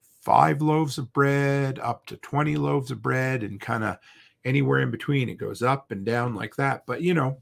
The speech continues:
it, it's a manageable amount. And if you have a bunch of old dimes and quarters and whatever else, you can barter and trade with that kind of stuff as well. But it's not an investment. You're not buying silver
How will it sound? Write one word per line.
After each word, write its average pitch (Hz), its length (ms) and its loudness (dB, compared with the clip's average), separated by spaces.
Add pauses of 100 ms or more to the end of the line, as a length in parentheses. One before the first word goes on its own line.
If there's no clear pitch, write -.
it, 143 140 -8 (160)
it's 165 200 0
a 170 80 4
manageable 151 640 0
amount. 127 560 0
And 101 100 -8
if 107 80 -4
you 107 60 -4
have 123 160 0
a 113 40 -10
bunch 120 180 -4
of - 80 -6
old 113 220 -4
dimes 151 560 0 (560)
and 95 420 -4
quarters 165 520 2
and 123 120 -2
whatever 135 360 2
else, - 300 -2
you 120 80 -6
can 101 280 -8 (160)
barter 135 420 2
and 107 120 -2
trade 131 340 0
with 123 100 -6
that 208 220 -6
kind - 200 -6
of - 40 -10
stuff - 320 -6
as - 120 -18
well. - 300 0 (540)
But - 380 10 (840)
it's - 160 -10
not 208 260 2
an 185 100 2
investment. 98 960 0 (560)
You're 127 120 0
not 180 280 0
buying 127 580 2
silver 117 640 -4